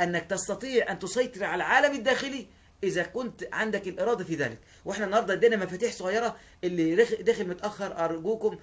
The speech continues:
ارجعوا للفيديو من تاني واسمعوه كويس، في حاجات رائعه جدا. اسال الله سبحانه وتعالى ان يبارك وقتكم وان يديم سعادتكم في الدنيا والاخره. سامحوني انا يعني النهارده مش وقت كبير،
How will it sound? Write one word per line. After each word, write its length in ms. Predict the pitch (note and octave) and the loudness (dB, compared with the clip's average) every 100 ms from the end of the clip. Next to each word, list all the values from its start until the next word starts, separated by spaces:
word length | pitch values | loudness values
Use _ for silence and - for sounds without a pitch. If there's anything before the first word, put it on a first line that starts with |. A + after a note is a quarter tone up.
| - - | -16 -8
ارجعوا 300 | D#3 F#3+ G3+ | 0 4 4
للفيديو 360 | F#3 D3+ G3 F3+ | 2 -2 -4 -4
من 160 | E3 | -4
تاني 240 | E3+ G3+ G3 | 2 2 2
واسمعوه 320 | E3 E3+ F#3+ | -6 -6 -6
كويس، 340 | G3+ G#3 F3+ - - - | -4 -4 -6 -10 -20 -20
في 360 | - A3 G3+ - | -6 -4 -4 -4
حاجات 300 | - G3 G3 | -4 -4 -2
رائعه 180 | F3 F3 | -2 0
جدا. 320 | F3 F#3 E3 - - G#3 | 0 -2 -4 -8 -6 -4
اسال 140 | G3+ | -2
الله 120 | F#3+ | -4
سبحانه 260 | E3 F#3 F#3 | -6 -8 -4
وتعالى 280 | D#3+ F3+ E3+ | 0 0 0
ان 60 | |
يبارك 360 | D#3+ F#3 F#3 E3 | -2 0 -2 -2
وقتكم 500 | D#3 - G#3 G#3+ - - - - | -8 -6 0 0 0 -16 -16 -6
وان 220 | E3 E3+ | -2 0
يديم 340 | D#3 F#3 A3+ | 0 -2 -4
سعادتكم 580 | - D#3+ E3+ G#3 G3+ F3+ | 0 0 2 0 -2 -6
في 100 | E3 | -4
الدنيا 300 | D3+ A3 G3 | -4 -2 0
والاخره. 520 | F3 F3+ F3 A3 G#3+ - - - | 0 -2 0 0 -2 -10 -20 -4
سامحوني 600 | F3+ E3 A#3+ A3 F3+ F#3 | -2 0 2 2 0 0
انا 340 | F3+ E3+ D#3+ | 2 2 2
يعني 500 | E3 D3+ D#3 D#3 D#3 D3+ B2+ - | 0 0 0 0 0 -4 -8 -10
النهارده 420 | D3+ F#3 E3 D#3+ D3+ D3 | -4 -4 0 -2 -2 -10
مش 200 | D#3 C#3 | -14 -6
وقت 160 | F#3+ F#3 | -4 -4
كبير، 320 | C#3+ G#3+ A#3+ | -4 -4 -4